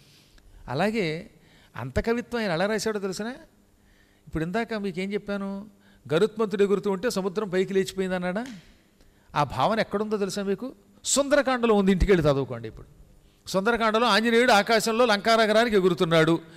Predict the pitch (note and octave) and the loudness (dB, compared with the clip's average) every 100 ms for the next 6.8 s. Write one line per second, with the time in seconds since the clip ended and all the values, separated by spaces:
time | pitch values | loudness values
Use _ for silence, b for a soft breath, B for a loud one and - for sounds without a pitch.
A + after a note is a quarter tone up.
0 | B B F3+ A3+ C4 C4+ A#3 A#3 B3+ C4 | B B 2 4 2 0 2 2 2 2
1 | C4 A#3 - C4 B3+ C#4 C4 B B F3+ | 0 -2 2 2 4 2 0 B B 4
2 | C#4 D#4 D4 - B3+ A#3 F3+ D#3 F3 A#3 | 6 8 4 4 4 4 2 2 0 2
3 | C#4 A#3 B3+ A#3 G3+ F#3+ F3 F#3 E3+ F3 | 2 2 0 4 2 2 0 0 2 -2
4 | E3+ B B B D3 A3 C#4+ D4 C#4+ C4+ | -2 B B B 2 4 2 0 0 0
5 | - F3+ G#3 D4+ D4 A3 G#3 G3+ F3 E3+ | 0 2 4 4 2 2 2 4 2 0
6 | B B - C#4+ - C4+ A3 | B B 0 2 4 4 2